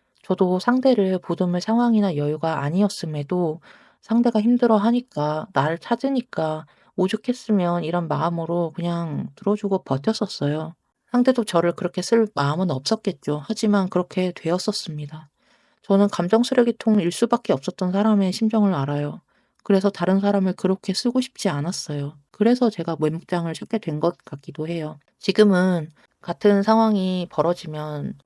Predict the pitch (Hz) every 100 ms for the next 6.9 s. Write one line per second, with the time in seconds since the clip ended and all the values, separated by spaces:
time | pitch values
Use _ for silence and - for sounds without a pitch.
0 | - 165 170 - 170 170 165 147 170 185
1 | - 180 185 185 185 180 160 135 151 143
2 | 147 147 - _ _ _ _ - 156 151
3 | 147 151 160 175 180 170 180 190 156 151
4 | 151 _ _ _ _ _ _ - 254 285
5 | - 277 247 185 175 180 214 185 175 151
6 | 143 - 208 - 208 190 170 160 175